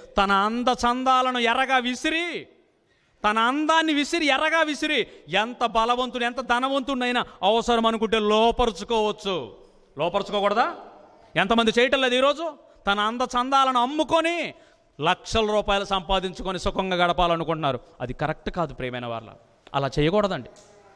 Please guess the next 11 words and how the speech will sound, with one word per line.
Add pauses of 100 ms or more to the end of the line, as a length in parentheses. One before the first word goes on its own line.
(200)
కష్టం
వచ్చినా,
నష్టం
వచ్చినా (220)
శరీరాన్ని (260)
నువ్వేదో
వ్యాపారంగా (100)
చేసుకొని
సంపాదించడం
కోసం
కాదు,